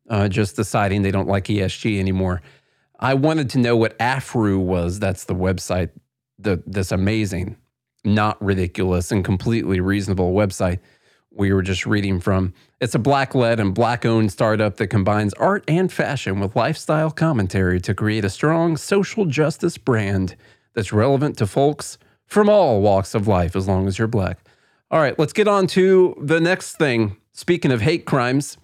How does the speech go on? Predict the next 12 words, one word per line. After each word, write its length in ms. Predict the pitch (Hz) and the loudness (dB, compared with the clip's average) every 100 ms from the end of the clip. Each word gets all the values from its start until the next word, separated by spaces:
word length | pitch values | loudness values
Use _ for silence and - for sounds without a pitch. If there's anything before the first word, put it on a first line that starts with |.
| _ _ _ _ _ - | _ _ _ _ _ -8
I 80 | |
guess 340 | 180 170 180 - | -6 -4 -4 -2
this 200 | 185 180 | -2 -2
is 140 | 151 | -2
good 180 | 160 185 | 2 4
news. 160 | 180 170 - - | 4 2 -4 -6
This 180 | - 240 | -4 -2
is 160 | 320 170 | -2 2
more 260 | 180 190 | 4 6
of 100 | 151 | 4
a, 300 | 131 135 123 | 2 0 0
um, 420 | 104 95 98 92 | 0 2 2 0